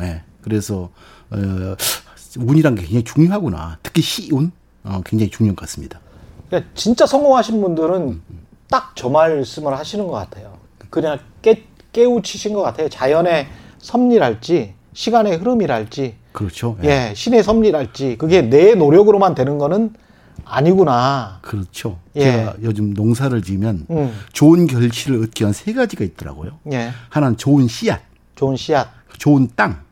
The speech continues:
Speaker 2: 예.
Speaker 1: 그리고 그것을 뿌릴 적당한 시간.
Speaker 2: 음.
Speaker 1: 그래서 아무리 좋은 씨앗과 노력이겠죠.
Speaker 2: 예.
Speaker 1: 또 좋은 토양이 있다 하더라도
Speaker 2: 예.
Speaker 1: 그 뿌릴 시점을 놓쳐버리면
Speaker 2: 음.
Speaker 1: 시운이겠죠.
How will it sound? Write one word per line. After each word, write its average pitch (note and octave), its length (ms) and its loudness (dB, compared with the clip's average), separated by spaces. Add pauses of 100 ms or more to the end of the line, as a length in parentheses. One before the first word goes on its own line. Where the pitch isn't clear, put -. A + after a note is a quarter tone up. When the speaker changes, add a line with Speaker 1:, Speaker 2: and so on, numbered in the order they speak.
(140)
Speaker 2:
예. A#2+ 300 -4 (300)
Speaker 1:
그리고 C3+ 320 0 (140)
그것을 C#3+ 480 0
뿌릴 G#3 260 -4
적당한 A#2+ 500 -2
시간. F2 460 -6 (280)
Speaker 2:
음. B2+ 500 -8
Speaker 1:
그래서 C#3 200 -2
아무리 D#3+ 320 2
좋은 D3+ 260 2
씨앗과 C#3 720 -6
노력이겠죠. A2 720 -2 (180)
Speaker 2:
예. B2 280 -4
Speaker 1:
또 D#3 100 2
좋은 D3+ 320 6
토양이 A3+ 300 0
있다 C3 240 -2
하더라도 G#2+ 500 -6
Speaker 2:
예. A#2+ 320 0 (440)
Speaker 1:
그 C3 380 2
뿌릴 C4 260 2
시점을 - 480 0
놓쳐버리면 F#2+ 580 -4
Speaker 2:
음. - 340 -18
Speaker 1:
시운이겠죠. D3+ 680 0